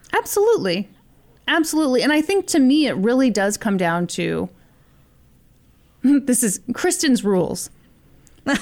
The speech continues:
Speaker 1: If, if it's reasonable for someone to think that they're alone,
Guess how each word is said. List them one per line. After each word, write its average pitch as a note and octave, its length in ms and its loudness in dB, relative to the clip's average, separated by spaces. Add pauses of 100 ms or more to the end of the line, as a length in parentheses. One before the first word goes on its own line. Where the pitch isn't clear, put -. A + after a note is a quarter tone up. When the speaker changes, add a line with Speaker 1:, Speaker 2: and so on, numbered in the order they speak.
(200)
Speaker 1:
If, F#4+ 340 -2 (400)
if E4+ 160 -2
it's F4+ 180 -2
reasonable E4 640 2
for E4+ 160 -4
someone B3 360 0
to B3 80 -2
think G3+ 320 -4
that D4 140 -4
they're G3+ 180 0
alone, E3 760 0